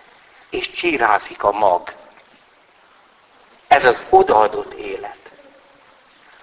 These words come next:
A szent és egynejű házasság.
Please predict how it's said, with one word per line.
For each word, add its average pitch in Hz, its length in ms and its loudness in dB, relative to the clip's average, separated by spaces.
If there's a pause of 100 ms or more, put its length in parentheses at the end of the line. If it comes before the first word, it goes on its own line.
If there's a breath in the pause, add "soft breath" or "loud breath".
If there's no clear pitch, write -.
(140 soft breath)
A - 160 4
szent 139 720 0
és 123 380 -4
egynejű 104 800 2
házasság. 98 840 -4